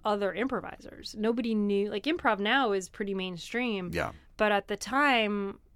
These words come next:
Speaker 1: you know, the only people who knew about it were other improvisers.
Speaker 2: Right.
Speaker 1: It's like if D and D, like, suddenly became mainstream, which maybe it will be now that Netflix is out, or that, um, Stranger Things is on Netflix.
Speaker 2: Oh, yeah.
Speaker 1: But
Speaker 2: No.
Speaker 1: <laughs> But no,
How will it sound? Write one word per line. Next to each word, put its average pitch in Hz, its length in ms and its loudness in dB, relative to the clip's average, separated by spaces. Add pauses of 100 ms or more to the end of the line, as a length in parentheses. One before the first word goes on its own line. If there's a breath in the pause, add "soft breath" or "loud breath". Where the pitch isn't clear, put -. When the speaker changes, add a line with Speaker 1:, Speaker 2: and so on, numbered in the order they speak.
(220)
Speaker 1:
you 277 140 0
know, 202 220 2
the 208 120 0
only 233 140 0
people 220 220 -6
who 208 100 -2
knew 247 140 0
about 190 200 0
it 196 80 -6
were 196 220 -6
other 190 380 -2
improvisers. 190 1000 -8 (400)
Speaker 2:
Right. - 140 2
Speaker 1:
It's 247 140 2
like 285 200 8
if 220 240 2
D 240 260 2
and 220 120 4
D, 233 240 0
like, 185 180 -2
suddenly 180 400 -6
became 180 320 -8
mainstream, 175 440 -8
which 202 180 -6
maybe 311 300 0
it 302 100 -2
will 208 200 2
be 170 120 -4
now 170 200 -6
that 185 120 -8
Netflix 190 400 -10
is - 100 -12
out, 202 200 -6 (200 soft breath)
or 196 140 2
that, 185 320 -4
um, 190 240 -6
Stranger 196 340 -2
Things 175 260 -10
is 185 60 -6
on 170 120 -6
Netflix. 175 360 -6
Speaker 2:
Oh, 80 60 -14 (220 loud breath)
yeah. 80 240 -4
Speaker 1:
But 226 240 6 (720)
Speaker 2:
No. 76 380 2
Speaker 1:
<laughs> - 100 -20
But 294 120 6 (260)
no, 247 340 8